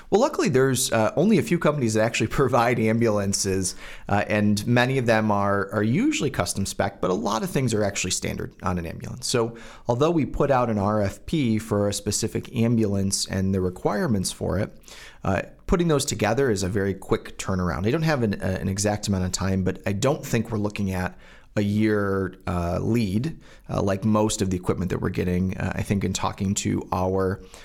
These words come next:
uh, various, uh, providers or various businesses that, that, uh, work in this field,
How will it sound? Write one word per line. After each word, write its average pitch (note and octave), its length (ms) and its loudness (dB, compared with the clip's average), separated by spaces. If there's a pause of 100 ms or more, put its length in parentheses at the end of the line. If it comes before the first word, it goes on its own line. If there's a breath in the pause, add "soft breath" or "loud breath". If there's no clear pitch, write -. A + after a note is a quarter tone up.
(140 loud breath)
uh, F#2 160 -2
various, G#2 640 0
uh, F#2+ 300 -2
providers G#2 640 0
or F#2+ 60 -2
various F#2+ 240 -2
businesses G2 600 0
that, F#2 300 -4
that, F#2 280 -4
uh, E2+ 160 -8
work G#2+ 300 0
in A#2 100 0
this B2+ 180 -2
field, D#3 320 -2